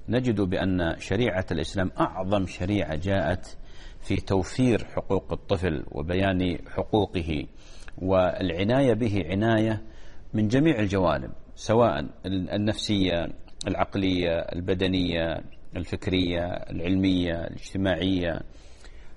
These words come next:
جميع النواحي. وهذا ما سنكتشفه بحول الله وقوته حينما نوغل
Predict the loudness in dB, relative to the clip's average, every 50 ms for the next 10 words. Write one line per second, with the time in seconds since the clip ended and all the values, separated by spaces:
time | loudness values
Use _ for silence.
0 | -14 -6 -2 0 2 2 2 4 4 4 6 6 6 6 6 4 2 -2 -12 -16
1 | -16 -16 -12 -8 -4 -2 0 0 2 0 0 0 -2 -2 -2 -2 -2 -2 -4 -4
2 | -4 -2 -2 -2 0 0 0 -2 -2 -2 0 0 2 2 2 2 2 0 0 0
3 | -2 -4 -4 -4 -2 0 0 0 0 -2 -4 -4 -2 -2 -2 0 0 2 2 0
4 | 0 -2 -4 -8 -12 -12 -12 -10 -10 -6 -2 2 4 6 6 6 6 4 4 4
5 | 2 0 -2